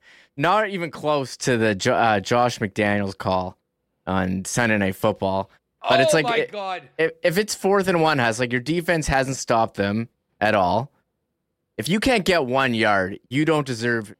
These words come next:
Speaker 1: to win the game. And
Speaker 2: Worst
Speaker 1: unfortunately
Speaker 2: play call. Worst play
Speaker 1: Well,
Speaker 2: call.
Speaker 1: Josh
Speaker 2: Like, committing
Speaker 1: he's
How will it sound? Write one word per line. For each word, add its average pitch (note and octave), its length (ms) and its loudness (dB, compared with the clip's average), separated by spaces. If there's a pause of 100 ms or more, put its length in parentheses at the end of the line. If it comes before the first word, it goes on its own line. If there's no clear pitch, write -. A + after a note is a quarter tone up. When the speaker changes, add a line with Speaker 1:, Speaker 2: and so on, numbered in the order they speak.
Speaker 1:
to A#2+ 100 -2
win A2 200 2
the G2+ 80 0
game. F#2+ 360 -4
And F#2 200 -10 (360)
Speaker 2:
Worst A#3 240 -2
Speaker 1:
unfortunately G#3 520 2
Speaker 2:
play - 20 -4
call. G#2+ 420 -2
Worst A3+ 540 -6
play G3 400 0
Speaker 1:
Well, D3 160 4
Speaker 2:
call. F#3 80 2
Speaker 1:
Josh F#3+ 140 4 (140)
Speaker 2:
Like, - 120 -20 (720)
committing C4+ 500 0
Speaker 1:
he's G#3+ 40 -6